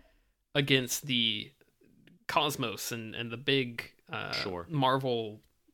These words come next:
Speaker 1: powerful beings, uh, in order to get the Infinity Stones and conquer the universe and stuff like that. And it's like, he's not the strongest thing. There's another strong thing, and he's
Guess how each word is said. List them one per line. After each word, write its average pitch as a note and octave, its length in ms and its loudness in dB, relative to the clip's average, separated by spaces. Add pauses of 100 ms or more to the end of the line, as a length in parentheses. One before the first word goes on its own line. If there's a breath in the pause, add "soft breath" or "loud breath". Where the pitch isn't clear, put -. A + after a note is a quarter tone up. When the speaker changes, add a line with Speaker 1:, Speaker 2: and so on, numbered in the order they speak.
(720)
Speaker 1:
powerful C3+ 380 4
beings, C#3 540 4 (420 soft breath)
uh, B2 240 4
in B2+ 100 2
order C3+ 240 4
to B2 640 -2 (560)
get E3 160 6
the D#3 100 2
Infinity C#3 360 4
Stones B2+ 340 4
and B2 100 -6
conquer B2 340 0
the A#2+ 100 -8
universe B2 300 -2
and A2+ 100 -10
stuff - 160 -6
like - 120 -4
that. A2 180 2 (300 loud breath)
And C#3+ 100 4
it's C#3+ 120 2
like, C#3 140 8
he's F#3+ 340 2
not D3 440 4
the C3 80 0
strongest B2 540 2
thing. C3+ 420 4
There's C#3 260 2
another E3 340 4
strong A#2+ 320 0
thing, A#2 300 -2
and A#2+ 100 -2
he's D#3 380 -2